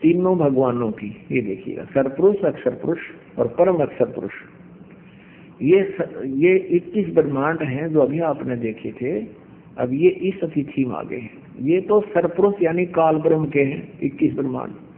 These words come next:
और ये सात संख ब्रह्मांड हैं, सात संख ब्रह्मांड, ये परम, ये अक्षर पुरुष के या परब्रह्म कहो चाहे अक्षर पुरुष को, ये वाले, ये अलग से दिखाई देती है। और ये पूरे असंख्य ब्रह्मांड का कुल मालिक,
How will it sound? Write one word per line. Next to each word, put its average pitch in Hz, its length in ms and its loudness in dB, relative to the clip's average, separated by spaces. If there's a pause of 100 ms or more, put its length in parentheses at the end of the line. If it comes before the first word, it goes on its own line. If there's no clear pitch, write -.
(540)
और 139 120 0
ये 165 380 6
सात 190 460 2 (180)
संख 190 260 0
ब्रह्मांड 147 520 0
हैं, 104 200 -8
सात 139 380 -2
संख 123 420 -8
ब्रह्मांड, 123 560 -4 (480)
ये 165 200 4
परम, 175 640 0
ये 151 380 0 (540)
अक्षर 220 380 2
पुरुष 170 340 0
के 113 140 0 (1040)
या 127 100 2
परब्रह्म 151 540 2
कहो 170 240 -2
चाहे 156 200 2
अक्षर 123 220 0
पुरुष - 240 -8
को, - 160 -6
ये 123 260 0
वाले, 95 420 -6
ये 131 140 0
अलग 113 300 -2
से - 120 -6
दिखाई - 280 -12
देती - 340 -16
है। - 340 -20 (1400)
और 143 120 4
ये 185 200 4
पूरे 196 380 4
असंख्य 196 560 2
ब्रह्मांड 139 500 0
का - 300 -2
कुल 190 280 2
मालिक, 143 380 0